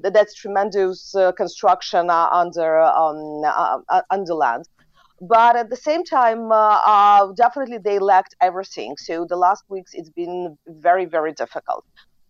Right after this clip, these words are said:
Uh, we tried to negotiate the evacuation of civilians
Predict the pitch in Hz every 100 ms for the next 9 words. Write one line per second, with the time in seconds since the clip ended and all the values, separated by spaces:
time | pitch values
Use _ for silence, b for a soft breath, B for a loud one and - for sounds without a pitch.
0 | 220 220 226 220 202 254 254 269 254 269
1 | 254 214 226 233 220 208 190 196 190 220
2 | 208 214 214 185 - 180 202 175 160 226